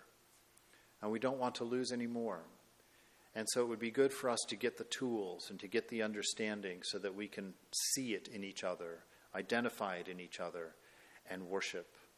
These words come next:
each other by being kind and by being open and by being in, uh, strength to one another. Don't, don't, don't fall into that trap where we become a group that judges each other.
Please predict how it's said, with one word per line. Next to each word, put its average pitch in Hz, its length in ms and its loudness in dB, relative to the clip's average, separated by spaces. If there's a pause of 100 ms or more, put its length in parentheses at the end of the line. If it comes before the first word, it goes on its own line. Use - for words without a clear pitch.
(280)
each - 180 -8
other 82 280 -8 (720)
by 90 100 0
being 92 260 -2
kind 87 500 -2
and 85 120 -8
by 87 140 0
being 90 260 -4
open 92 360 0 (200)
and 87 120 -10
by 87 180 -2
being 92 380 -2 (340)
in, 92 140 -8 (140)
uh, 92 40 -8 (1600)
strength - 680 -4 (520)
to 92 120 -6
one 85 180 -6
another. 80 340 -10 (1300)
Don't, 127 300 4
don't, 127 240 4 (120)
don't 127 300 4
fall 120 380 4
into 120 260 0
that 104 380 0
trap 117 460 2 (440)
where 110 160 6
we 107 140 0
become 113 400 -2
a 107 40 2
group 113 320 -2
that 107 160 2
judges 107 440 0
each 85 200 -10
other. 87 240 -6